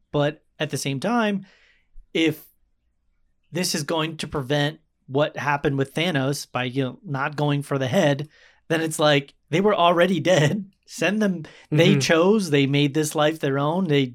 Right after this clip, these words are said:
Speaker 1: you know, they go back to what their fate kind of determined for them, right? And it, it's sad to say. And again, I don't, like, want people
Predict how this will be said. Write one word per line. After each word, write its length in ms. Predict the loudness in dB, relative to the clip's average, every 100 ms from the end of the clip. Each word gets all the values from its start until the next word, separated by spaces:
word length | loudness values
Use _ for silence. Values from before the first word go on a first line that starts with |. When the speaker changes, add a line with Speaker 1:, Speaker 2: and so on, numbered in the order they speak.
| -8
Speaker 1:
you 140 | -6
know, 100 | -4
they 260 | -2 -4 -4 -16 -20 -20 -2
go 140 | 0
back 340 | 2 0 -2 -4
to 120 | -4
what 380 | 0 0 0 _ _
their 160 | -4 -4
fate 400 | -2 -4 -4 _ _ -12
kind 200 | -4 -2
of 240 | -4 -6
determined 540 | -8 -2 -2 0 -2 -4
for 180 | -6 -6
them, 200 | -6 -6
right? 280 | -8 -8 -10
And 160 | -8
it, 160 | -8 -8
it's 160 | -14 -8
sad 180 | -8 -8
to 60 |
say. 240 | -10 -10 -8
And 100 | -8
again, 200 | -8 -8
I 60 |
don't, 180 | -10 -12 _
like, 140 | -14 -12
want 120 | -10
people 260 | -10 -10